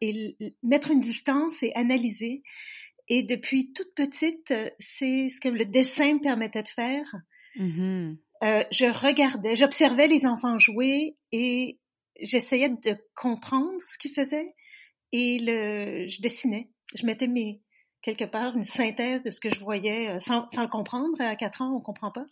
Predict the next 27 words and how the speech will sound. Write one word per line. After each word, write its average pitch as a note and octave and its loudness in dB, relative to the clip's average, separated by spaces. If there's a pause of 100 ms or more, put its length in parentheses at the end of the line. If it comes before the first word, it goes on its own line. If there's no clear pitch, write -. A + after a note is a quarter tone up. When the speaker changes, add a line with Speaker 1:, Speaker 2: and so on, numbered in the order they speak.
(420)
Speaker 2:
Mm-hmm. F3+ 2
Speaker 1:
euh, G#3+ -2
ces A#3 -10
choses-là, A3+ -2
mais A3 0
ça G#3+ -6
s'accentue A#3 -6
avec C#4 -2
les G#3 -6
années. A3 -4 (580)
Le A3 -2
dessin C#4+ -2
a C4 -2
toujours C#4 -2
été B3 -4 (320)
une A#3 -4
façon C4+ -2
de C4 -8
comprendre, D4 -2 (100)
de A#3 -2
me A3 -2
distancier, B3+ -4
puis C#4 -6
peut-être C4+ -2
de B3+ 0
me G#3+ -4
protéger B3 -6